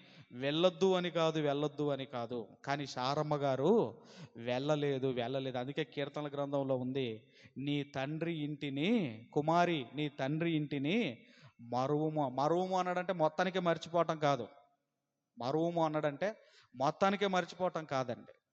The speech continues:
కాబట్టి శారమ్మ గారు తిరిగి వెళ్ళలేదు. తర్వాత తన కుమారుని కూడా ఎలా పెంచింది అంటే, ఎంత గొప్పగా పెంచింది అంటే, మీరు ఆలోచన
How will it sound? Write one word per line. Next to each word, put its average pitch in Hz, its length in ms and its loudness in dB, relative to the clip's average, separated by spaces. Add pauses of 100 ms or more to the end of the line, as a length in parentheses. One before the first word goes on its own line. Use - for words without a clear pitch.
(320)
కాబట్టి 147 240 2
శారమ్మ 190 560 4
గారు 180 500 0 (420)
తిరిగి 254 240 4
వెళ్ళలేదు. 208 580 4
తర్వాత 147 720 -2 (380)
తన 139 140 0
కుమారుని 170 560 -2
కూడా 170 220 0
ఎలా 143 260 0
పెంచింది 143 560 -6
అంటే, 139 600 0 (280)
ఎంత 180 560 0
గొప్పగా 165 640 2
పెంచింది 165 640 0
అంటే, 139 280 0
మీరు 143 200 0
ఆలోచన 156 420 0